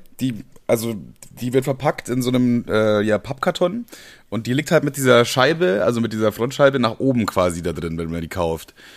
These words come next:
Und da drüber ist, also basically, die Scheibe von der Switch zwei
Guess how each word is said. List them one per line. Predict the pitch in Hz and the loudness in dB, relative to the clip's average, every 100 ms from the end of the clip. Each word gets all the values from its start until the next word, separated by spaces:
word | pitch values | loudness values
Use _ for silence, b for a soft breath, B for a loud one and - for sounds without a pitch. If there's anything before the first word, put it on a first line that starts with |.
| B B | B B
Und | - 90 117 | -12 -6 -2
da | |
drüber | 110 131 156 151 | -2 0 2 2
ist, | 139 | 2
also | 113 120 - | -2 -4 -2
basically, | - 151 170 156 170 165 120 | 0 2 0 0 2 4 2
die | 120 123 | -2 -4
Scheibe | 135 139 180 | 4 4 4
von | 165 156 | 2 2
der | 139 | 0
Switch | 151 160 | -2 -6
zwei | - 120 123 170 | -4 4 6 6